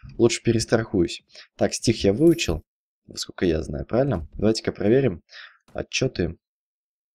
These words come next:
Так, где эта фигня должна быть? В ухаживаниях?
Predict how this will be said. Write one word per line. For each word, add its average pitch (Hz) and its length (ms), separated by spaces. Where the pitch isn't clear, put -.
Так, 78 180
где 92 140
эта - 100
фигня - 240
должна - 260
быть? - 240
В - 40
ухаживаниях? 123 760